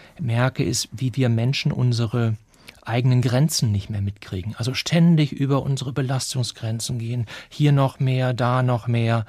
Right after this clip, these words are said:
Ja, und dann landen wir nachher im Burnout oder in der Erschöpfung oder das Leben macht keinen Spaß mehr. Und dahinter steckt natürlich auch oft so eine Antreiberstimme, so eine Perfektionismusstimme, so ein "Du musst noch mehr, du musst besser sein, du musst dich mehr anstrengen."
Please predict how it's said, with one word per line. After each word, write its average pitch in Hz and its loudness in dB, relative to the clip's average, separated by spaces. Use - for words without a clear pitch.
Ja, 131 0
und 147 0
dann 135 0
landen 143 0
wir 131 0
nachher 127 -2
im 135 2
Burnout 139 0
oder 127 -2
in 127 -2
der 127 -2
Erschöpfung 123 -4
oder 120 -2
das 117 -4
Leben 123 0
macht 123 -2
keinen 117 -4
Spaß - -4
mehr. 131 -2
Und 123 0
dahinter 135 4
steckt - -4
natürlich 131 0
auch 127 0
oft - -4
so - -4
eine 101 0
Antreiberstimme, 123 0
so 120 -4
eine 110 -2
Perfektionismusstimme, 123 -2
so 113 -4
ein 113 -4
"Du 117 -2
musst 120 -2
noch 131 0
mehr, 120 -2
du 117 -4
musst 117 -2
besser 120 -4
sein, 110 -2
du 113 -2
musst 110 -4
dich 107 -6
mehr 117 -2
anstrengen." 113 -2